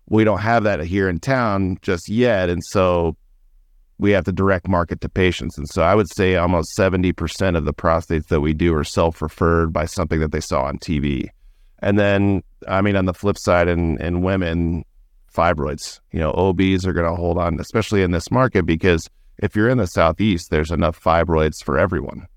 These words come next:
right? O Bs, I R, e-, everyone, because of population, socioeconomic status, things like that.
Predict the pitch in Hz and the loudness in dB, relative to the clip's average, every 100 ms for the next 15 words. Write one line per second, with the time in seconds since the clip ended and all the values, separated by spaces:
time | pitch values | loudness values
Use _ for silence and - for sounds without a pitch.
0 | - 82 82 - 87 87 87 85 82 80 | -6 0 0 2 0 2 2 2 0 -2
1 | 64 85 82 82 82 82 85 - 95 87 | 0 2 2 0 0 0 0 0 0 -2
2 | 71 71 80 85 80 82 73 - _ _ | -4 -4 -4 -2 -2 -2 -4 -8 _ _
3 | _ - 110 95 90 90 87 87 82 - | _ -2 0 2 4 2 2 0 -2 -2
4 | 82 82 78 82 76 78 - 76 73 - | -2 0 -2 -2 -4 -4 -4 -2 -2 -4
5 | 85 78 78 71 85 80 | -4 -4 -4 -2 0 0